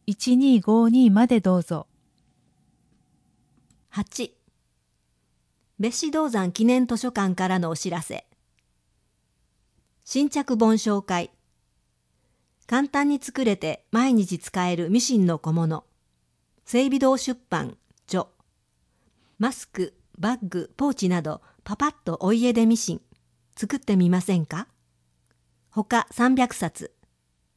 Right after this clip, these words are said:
Speaker 2: 講座。別子銅山に関する本の解説講座。別子銅山を読む。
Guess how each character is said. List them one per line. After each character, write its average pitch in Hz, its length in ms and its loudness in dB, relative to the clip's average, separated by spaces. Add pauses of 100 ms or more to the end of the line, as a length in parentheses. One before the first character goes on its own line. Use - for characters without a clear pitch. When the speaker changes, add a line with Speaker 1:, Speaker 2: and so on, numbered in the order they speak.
(1120)
Speaker 2:
講 247 240 0
座。 220 260 0 (1300)
別 240 180 0
子 311 160 -4
銅 311 160 0
山 208 220 0
に 175 100 0
関 196 220 -2
す 190 160 -4
る 180 100 -2
本 233 220 0
の 165 100 0
解 220 240 -4
説 220 260 -6
講 185 220 -4
座。 - 160 -12 (880)
別 208 180 -2
子 285 180 -4
銅 277 200 0
山 180 280 -2
を 156 80 -4
読 180 160 0
む。 156 180 -4